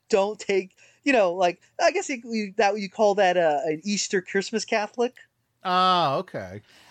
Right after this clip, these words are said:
Speaker 1: And I assume, so I assume that Jack is now just a preface that means, like, not particularly serious. But you
Speaker 2: Yeah,
Speaker 1: know
Speaker 2: I
Speaker 1: what?
Speaker 2: guess
Speaker 1: They
Speaker 2: if you were going around doing missionary work,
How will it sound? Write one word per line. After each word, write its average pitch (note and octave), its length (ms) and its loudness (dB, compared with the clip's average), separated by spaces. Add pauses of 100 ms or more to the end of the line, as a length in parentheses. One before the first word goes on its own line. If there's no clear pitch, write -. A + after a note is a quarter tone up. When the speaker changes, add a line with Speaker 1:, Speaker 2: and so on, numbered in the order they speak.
Speaker 1:
And F3+ 100 2
I F#3 140 4
assume, G#3 540 0
so - 140 0
I G#3+ 100 4
assume C4+ 360 -2
that F3+ 180 0
Jack G3 360 -2
is E3+ 120 -6
now F3 160 4
just - 140 -10
a D3+ 40 -8
preface - 500 -2
that D3+ 200 -6
means, E3 480 -6 (280)
like, E3+ 320 0 (220)
not G#4 280 2
particularly D3+ 480 -6
serious. A2 880 -8 (2000)
But D3 240 2
you G3 60 -8
Speaker 2:
Yeah, G#3+ 60 2
Speaker 1:
know A#3+ 120 4
Speaker 2:
I D4 60 2
Speaker 1:
what? G4+ 100 2
Speaker 2:
guess C4+ 200 2
Speaker 1:
They B3+ 140 2
Speaker 2:
if C4+ 40 -2
you A#3 80 -2
were G#3 120 2
going F#3+ 280 -2
around E3+ 400 2
doing D3 300 -4
missionary C3+ 500 -6
work, A2 260 -8